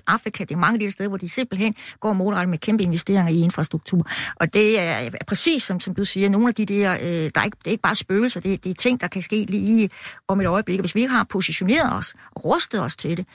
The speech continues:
øh, samtidig med, at vi er i stand til at lave grøn omstilling og hvad det ellers måtte være, måske i en anderledes hastighed, hvad ved jeg. Men det er hele den der problemstilling, vi skal have ind under huden, og så det er, en, er, hvad skal man sige,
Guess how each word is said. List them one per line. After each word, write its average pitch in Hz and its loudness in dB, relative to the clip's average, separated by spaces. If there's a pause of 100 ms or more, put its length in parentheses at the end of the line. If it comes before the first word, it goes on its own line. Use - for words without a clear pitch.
(260)
øh, 180 2
samtidig 339 4
med, 202 4
at 190 0
vi 190 2
er 185 2
i 160 2
stand 175 0
til 202 0
at 165 2 (220)
lave 175 0
grøn 180 -2
omstilling 160 -2
og - 0
hvad 147 0
det 151 2
ellers 147 0
måtte 147 0
være, 139 2
måske 220 2
i 196 4
en 160 2
anderledes 175 2
hastighed, 175 -2
hvad 214 2
ved 226 4
jeg. 151 0 (260)
Men 175 0
det 196 2
er 185 0
hele 311 2
den 269 4
der 262 2 (260)
problemstilling, 185 0
vi 175 -2
skal 175 -4
have 190 2
ind 214 4
under 180 0
huden, 196 4
og 160 -2
så 180 -2
det 180 0
er, 170 2
en, 170 -2
er, - -2
hvad - -4
skal - -6
man 170 0
sige, 190 0